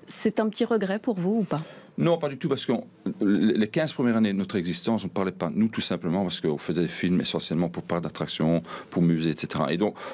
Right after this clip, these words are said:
Speaker 2: on n'était pas tellement visible en Belgique. Il faut savoir que dans les années quatre-vingt-dix, on avait calculé une fois qu'on avait deux cent cinquante mille personnes par jour qui voyaient un de nos films en salle de cinéma, ce qui était fabuleux.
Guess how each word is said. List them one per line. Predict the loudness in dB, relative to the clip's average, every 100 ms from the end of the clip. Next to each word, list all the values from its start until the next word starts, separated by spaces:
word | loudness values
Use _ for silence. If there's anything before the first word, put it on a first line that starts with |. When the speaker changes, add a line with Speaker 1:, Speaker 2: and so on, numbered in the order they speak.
| 0
Speaker 2:
on |
n'était | 0 0
pas | -4 -4
tellement | 0 2 2
visible | 2 2 2 2
en |
Belgique. | 2 2 0 -2
Il | -10 -10
faut | -4
savoir | -2 0 -2
que | -4
dans | -4
les | 0
années | 2
quatre-vingt-dix, | 2 2 0 0
on |
avait | -2
calculé | -2 -4 -2 0 2 0
une | -2
fois | -2 -4
qu'on | 0
avait | 0 0
deux | -2 -2 0
cent | -2 -2
cinquante | -2 -2 -2
mille | -2
personnes | -2 -4 -4 0 0 0 -6 -12 -16 -6
par | -4 -2
jour | -2 -2 0 -2
qui | 0
voyaient | 0 2
un | 4
de |
nos | 2
films | 2 0 2
en |
salle | 0 -2
de |
cinéma, | 0 2 2
ce | 2
qui | -4
était | -4
fabuleux. | -4 -2 -2 0 2 0